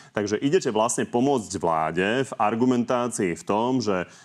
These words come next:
síce rušenie špeciálnej prokuratúry sa vám nepáči, ale zároveň máme mechanizmy na to, ako bojovať proti korupcii a ich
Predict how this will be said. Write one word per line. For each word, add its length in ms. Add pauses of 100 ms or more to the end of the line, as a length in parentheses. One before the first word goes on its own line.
(120)
síce 400
rušenie 400
špeciálnej 520
prokuratúry 600
sa 120
vám 160
nepáči, 640
ale 240
zároveň 520
máme 320
mechanizmy 640
na 160
to, 120
ako 200
bojovať 400
proti 240
korupcii 560
a 240
ich 160